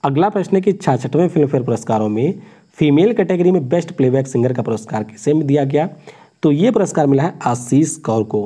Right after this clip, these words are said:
किसे? आशीष कौर को मिला है। मलंग मूवी में इन्होंने गाना गाया था, तो ध्यान रखिएगा मलंग हो जाएगा यहाँ पर करेक्ट। और ये मिला है आशीष कौर को। अगला प्रश्न है कि छियासठवें फिल्मफेयर पुरस्कारों में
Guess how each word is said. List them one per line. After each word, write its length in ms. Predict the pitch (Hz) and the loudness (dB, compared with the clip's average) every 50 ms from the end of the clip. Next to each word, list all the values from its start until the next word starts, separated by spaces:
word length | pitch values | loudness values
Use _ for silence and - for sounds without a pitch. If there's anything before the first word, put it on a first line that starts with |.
| 104 - - - _ _ | -6 -12 -20 -20 _ _
किसे? 420 | - 151 139 143 202 254 254 240 - - | -2 -2 2 2 0 0 0 -8 -6 -4
आशीष 380 | 233 233 - - 151 175 180 | -4 -4 0 0 0 0 0
कौर 180 | - - 180 170 | 0 -2 -2 0
को 120 | 170 185 | 0 0
मिला 200 | 175 165 160 156 | 2 2 2 2
है। 240 | 143 139 165 196 - - - - _ _ _ - | 0 -2 -4 -4 -6 -12 -20 -20 _ _ _ 0
मलंग 340 | 131 139 170 214 254 262 - | 2 4 4 4 2 2 0
मूवी 280 | 156 123 113 117 151 | 0 0 0 0 2
में 120 | 175 185 175 | 2 2 4
इन्होंने 240 | 165 175 175 175 | 4 2 2 2
गाना 240 | 160 165 160 156 160 | 2 2 2 0 0
गाया 200 | 151 156 151 147 | 0 2 0 0
था, 120 | 139 - 190 | 0 -2 -2
तो 120 | 180 117 | -2 -2
ध्यान 180 | 107 107 127 156 | -2 0 0 0
रखिएगा 300 | 151 - 165 160 202 214 | 0 0 0 0 0 0
मलंग 340 | 165 117 113 131 147 151 | 0 0 0 0 0 0
हो 100 | 127 117 | 0 -2
जाएगा 240 | 110 113 110 110 127 | -2 -2 -2 0 0
यहाँ 180 | 120 110 104 107 | 0 0 -2 -4
पर 340 | 110 156 185 247 285 - - - - _ - | -2 -2 -2 -2 -4 -10 -16 -20 -20 _ -4
करेक्ट। 320 | 123 143 202 220 - - - - - - - - _ _ | -2 -2 -2 -4 -6 -14 -20 -20 -20 -20 -20 -20 _ _
और 140 | - 139 131 | -2 0 0
ये 160 | 131 139 202 | 2 2 2
मिला 160 | 220 185 156 143 | 2 4 2 2
है 140 | 160 160 - - | 0 -2 -4 -8
आशीष 360 | 123 123 - 185 254 339 - - - - - - | -8 -2 0 2 2 2 0 -6 -14 -20 -18 -4
कौर 180 | - 143 117 110 | -2 -2 0 0
को। 240 | 107 - 104 98 - - _ _ _ _ _ _ _ _ _ _ _ _ _ _ _ _ _ _ - - - - | -2 -6 -8 -8 -10 -14 _ _ _ _ _ _ _ _ _ _ _ _ _ _ _ _ _ _ -20 -10 -8 -6
अगला 200 | 139 139 170 185 | -2 -2 -2 -2
प्रश्न 220 | 202 185 147 - | -2 -4 -2 -2
है 60 | 190 | 0
कि 80 | 185 185 | 0 0
छियासठवें 460 | 170 - 143 117 - 117 120 156 160 | 0 0 -4 -2 -2 -2 0 0 0
फिल्मफेयर 300 | 156 165 160 165 165 156 | 2 0 0 0 -2 0
पुरस्कारों 400 | 160 156 143 143 156 147 143 143 | 0 -2 -2 0 0 0 2 2
में 220 | 143 156 196 - | 2 0 0 -2